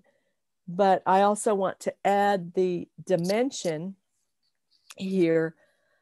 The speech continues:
that there was tremendous corruption already in Jerusalem at this time amongst the religious leadership.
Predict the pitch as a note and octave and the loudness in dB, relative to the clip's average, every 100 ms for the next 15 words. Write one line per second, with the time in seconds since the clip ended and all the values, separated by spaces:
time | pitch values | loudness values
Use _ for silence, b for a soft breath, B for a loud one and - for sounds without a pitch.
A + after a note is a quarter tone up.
0 | _ - F#3+ G#3 G3 F#3+ - - G3 F#3 | _ 0 2 4 4 2 -2 -6 -4 -2
1 | F#3+ G#3 G3 - - - E3 E3+ F3 - | 0 0 -2 -6 -12 -6 -2 -2 -2 -8
2 | F3 - E3 E3+ E3 E3 - F3+ E3+ F3 | -8 -4 -2 0 0 -2 -2 -4 -4 -2
3 | E3+ E3+ F3+ D#3+ - E3 - D#3+ - - | -4 -4 -4 -6 -4 -4 -4 -6 -6 -10
4 | - E3+ D3+ D#3+ - _ _ _ _ _ | -8 -8 -8 -10 -16 _ _ _ _ _
5 | _ F#3+ F#3 F#3+ G3+ - - F#3+ E3+ F3 | _ 2 4 2 2 -4 -6 -2 0 2
6 | D#3+ D#3+ D#3+ D#3+ - - - E3 D3 D3 | 2 0 -4 -8 -14 -14 -8 -6 -6 -12
7 | - - | -10 -10